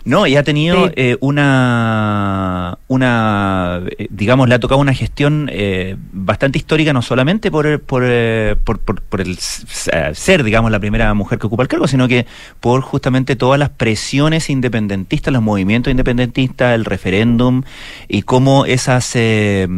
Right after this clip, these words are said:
Speaker 1: cómo esa, esa, esa idea, por, por, por así decirlo, tuvo como, uh,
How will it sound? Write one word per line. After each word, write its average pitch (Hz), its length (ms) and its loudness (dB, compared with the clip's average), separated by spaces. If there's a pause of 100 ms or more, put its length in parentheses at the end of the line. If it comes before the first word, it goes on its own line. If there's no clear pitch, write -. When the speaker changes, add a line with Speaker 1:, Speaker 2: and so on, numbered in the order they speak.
(600)
Speaker 1:
cómo 123 240 2
esa, 110 580 0
esa, 110 360 -2
esa 117 220 0
idea, 135 400 2
por, 113 220 -2
por, - 240 -8
por 113 140 -6
así 110 200 -4
decirlo, 127 520 -2
tuvo 123 320 0
como, 117 400 -2
uh, 104 320 -4